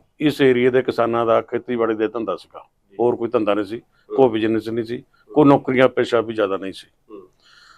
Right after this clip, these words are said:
Speaker 1: ਲੋਕਾਂ ਨੂੰ ਖੇਤੀ ਦਾ ਧੰਦਾ ਹੋਣ ਕਰਕੇ ਔਰ ਆਪਣੇ ਪਸ਼ੂ ਪਾਲਣੇ ਆ, ਉਹਦੇ ਵਾਸਤੇ ਜ਼ਮੀਨ ਰਹਿਣ ਦਾ ਜ਼ਰੂਰੀ ਸੀ, ਤਾਂ ਹੀ ਪਸ਼ੂ ਰੱਖ ਸਕਦੇ ਹਾਂ।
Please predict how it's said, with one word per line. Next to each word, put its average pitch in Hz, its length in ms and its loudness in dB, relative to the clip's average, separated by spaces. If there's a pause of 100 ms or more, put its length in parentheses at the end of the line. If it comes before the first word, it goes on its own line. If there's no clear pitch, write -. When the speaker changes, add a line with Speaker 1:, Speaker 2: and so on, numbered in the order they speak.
(160)
Speaker 1:
ਲੋਕਾਂ 143 320 4
ਨੂੰ 160 280 6
ਖੇਤੀ 135 400 2
ਦਾ 170 100 6
ਧੰਦਾ 135 380 6
ਹੋਣ 120 260 2
ਕਰਕੇ 117 580 0
ਔਰ 113 140 4
ਆਪਣੇ 113 240 -4
ਪਸ਼ੂ 113 340 -6
ਪਾਲਣੇ 110 480 -2
ਆ, 110 60 -2
ਉਹਦੇ 117 200 -6
ਵਾਸਤੇ 113 420 -2
ਜ਼ਮੀਨ 104 420 -8
ਰਹਿਣ 110 200 -4
ਦਾ 101 220 -8 (460)
ਜ਼ਰੂਰੀ 110 320 2
ਸੀ, 107 300 -6 (400)
ਤਾਂ 117 140 4
ਹੀ 135 60 4
ਪਸ਼ੂ 117 280 -4
ਰੱਖ 104 160 0
ਸਕਦੇ 82 280 -8
ਹਾਂ। 87 80 -14